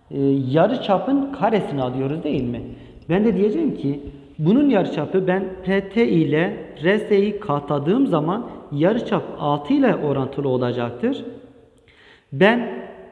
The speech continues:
P R ile T S'yi katladığım zaman yarıçap bu durumda da sekiz ile orantılı olacaktır. Birinde yarıçap altı ile orantılı, altı A diyorum. Diğerinde sekiz ile orantılı,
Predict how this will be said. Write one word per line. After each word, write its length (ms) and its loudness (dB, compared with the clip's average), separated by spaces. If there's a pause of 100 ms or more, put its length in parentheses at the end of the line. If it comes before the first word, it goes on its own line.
(140)
P 280 0
R 180 4
ile 580 2 (160)
T 140 0
S'yi 260 0
katladığım 640 0
zaman 420 -2 (280)
yarıçap 540 0
bu 140 2
durumda 460 2
da 200 0 (260)
sekiz 460 0
ile 140 4
orantılı 460 -2
olacaktır. 540 -4 (120)
Birinde 540 2 (340)
yarıçap 500 0 (180)
altı 340 2
ile 180 4
orantılı, 680 2 (120)
altı 280 -2
A 160 2
diyorum. 420 2 (420)
Diğerinde 520 4
sekiz 420 -2
ile 140 2
orantılı, 800 0